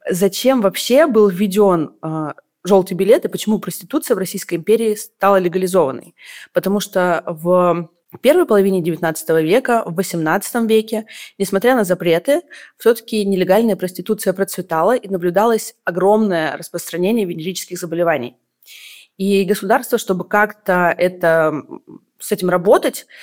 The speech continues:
решило как-то изменить, а, подход к вопросу,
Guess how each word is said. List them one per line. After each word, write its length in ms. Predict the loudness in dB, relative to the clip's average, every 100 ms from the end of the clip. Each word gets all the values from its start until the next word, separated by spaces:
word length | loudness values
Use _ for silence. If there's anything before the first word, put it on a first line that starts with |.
| -16 -8
решило 300 | -4 0 2
как-то 720 | 2 -2 0 0 2 2 -2 _ -10
изменить, 680 | -2 2 4 2 0 -8 _ _ _ _ _ -14
а, 300 | -8 -8 -2
подход 640 | -2 -2 2 2 2 -8 -6
к 320 | 0 2 2
вопросу, 840 | 0 0 -2 -2 -4 -2 -2 -4